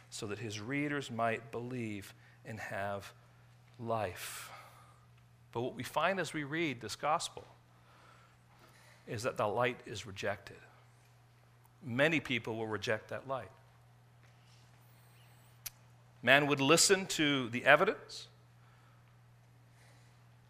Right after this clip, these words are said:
The question is, would they listen to the word, Jesus,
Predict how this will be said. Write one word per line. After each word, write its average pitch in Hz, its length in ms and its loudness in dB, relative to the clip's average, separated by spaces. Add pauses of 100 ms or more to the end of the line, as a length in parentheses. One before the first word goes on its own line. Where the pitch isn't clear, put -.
(420)
The - 80 -20
question 202 320 6
is, 135 160 0
would 151 160 2
they 156 100 6
listen 139 580 6 (840)
to - 100 -4
the 131 120 -2
word, 135 520 8
Jesus, 135 760 0